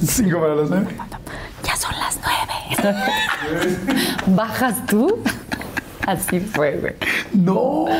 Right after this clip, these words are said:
Speaker 2: Sí, muy padre.
Speaker 1: No, no, bueno, y fue tu primera vez, evidentemente.
Speaker 2: Sí, muy padre, muy bonito. Muy bonito, yo amé a Ari,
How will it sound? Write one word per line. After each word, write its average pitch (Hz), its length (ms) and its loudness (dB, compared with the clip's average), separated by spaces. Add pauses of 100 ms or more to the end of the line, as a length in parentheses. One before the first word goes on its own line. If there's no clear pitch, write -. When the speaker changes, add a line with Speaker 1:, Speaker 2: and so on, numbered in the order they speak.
(640)
Speaker 2:
Sí, 117 300 -2 (180)
muy 156 140 4
padre. - 340 -4 (1160)
Speaker 1:
No, 190 220 2
no, 180 80 2
bueno, 170 320 2 (240)
y - 60 2
fue 156 140 0
tu 147 100 -2
primera 139 360 4
vez, 151 240 0
evidentemente. 120 720 2
Speaker 2:
Sí, - 280 -2
muy 156 160 4
padre, - 220 -4 (240)
muy 208 140 6
bonito. 180 420 0 (360)
Muy 233 160 6
bonito, 220 460 4
yo 202 140 4
amé 208 340 6
a 208 180 2
Ari, 196 280 4